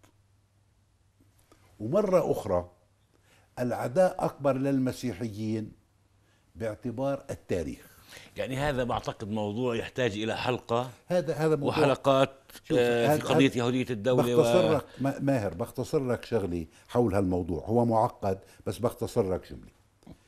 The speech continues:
Speaker 1: بالفاتيكان كان في لجنة قالت: "شغلتين لا يجوز أن يكونوا مقتصرين الآن على اليهود.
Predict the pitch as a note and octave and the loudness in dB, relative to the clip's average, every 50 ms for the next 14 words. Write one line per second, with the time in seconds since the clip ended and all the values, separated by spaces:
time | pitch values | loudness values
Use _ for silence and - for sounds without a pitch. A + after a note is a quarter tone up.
0 | _ _ _ - - D3+ D#3+ B2+ C3+ B2 - B2 A2 - C#3 C3 C3 A#2+ - - | _ _ _ -6 -4 -4 -2 0 -2 -2 -2 -4 -4 -2 -2 -2 -2 -2 -4 -4
1 | B2 G#2+ G2+ - - G#2 F#2+ F2 F2+ E2 - - D2+ D2+ D#2+ D2+ - - - - | -4 -4 -4 -4 -4 -2 0 0 0 -2 -4 -6 -10 -10 -10 -10 -12 -10 -6 -6
2 | F#2+ F2+ D#2 C2 B1 - _ _ _ _ _ _ _ _ _ _ _ _ _ _ | -4 -4 -6 -10 -12 -16 _ _ _ _ _ _ _ _ _ _ _ _ _ _
3 | _ _ _ _ _ _ _ _ _ _ _ _ _ _ _ _ _ _ _ _ | _ _ _ _ _ _ _ _ _ _ _ _ _ _ _ _ _ _ _ _
4 | _ _ - - D3+ B2+ C3+ B2+ A#2 - - E3 E3+ E3 D#3+ D#3 D3 - - _ | _ _ -10 -8 -6 -4 -4 -4 -6 -6 -6 -4 -2 0 0 -2 -2 -6 -12 _
5 | _ _ - A2 B2+ C3+ C3 C3 B2 A2+ G#2 F#2 C3 C#3+ C#3+ C#3+ C#3 B2 - - | _ _ -8 -6 -4 -4 -2 -2 -4 -6 -6 -6 -6 -4 -4 -4 -4 -6 -10 -16
6 | _ - A2 A2 A2 A2 G#2 G#2+ G#2 G#2 - B2+ B2+ A#2+ A2 G#2+ A2 - - - | _ -10 -8 -8 -6 -6 -4 -6 -6 -6 -6 -6 -6 -4 -6 -6 -8 -10 -12 -12
7 | G#2 F#2+ - - A2 G#2+ A#2+ A#2+ G#2+ G#2 G2+ G2+ - - G#2+ G2 F#2 E2 D#2+ D#2 | -12 -12 -10 -10 -8 -6 -6 -6 -6 -8 -8 -8 -6 -6 -4 -4 -4 -6 -8 -8
8 | D2 D2 C#2 B1 - - | -8 -10 -12 -12 -16 -20